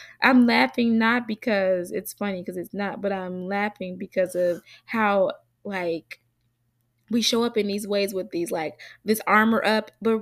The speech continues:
really, like, the anger is actually signaling that you're hurt.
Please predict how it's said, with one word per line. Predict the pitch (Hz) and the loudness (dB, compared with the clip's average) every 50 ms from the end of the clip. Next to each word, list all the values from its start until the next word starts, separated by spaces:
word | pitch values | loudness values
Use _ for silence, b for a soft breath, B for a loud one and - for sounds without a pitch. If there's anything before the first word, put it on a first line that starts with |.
| 226 269 | -4 -6
really, | 285 320 339 320 311 294 | -6 -4 -4 -4 -4 -2
like, | 285 285 269 269 262 | -2 -2 -2 -2 -2
the | 269 240 - - | -4 -6 -4 -4
anger | 277 311 349 339 339 330 - | -4 -4 -4 -4 -4 -4 -4
is | - 226 220 220 - | -4 -4 -6 -4 -4
actually | 208 208 208 214 - - 226 220 | -4 -4 -4 -6 -6 -6 -6 -6
signaling | 220 - - 185 180 185 180 - 175 165 - 165 | -6 -4 -6 -6 -6 -6 -6 -8 -6 -6 -6 -6
that | 165 160 - - | -8 -8 -10 -10
you're | 180 170 165 | -10 -10 -8
hurt. | 170 175 - - - - - - | -8 -8 -8 -8 -8 -10 -12 -18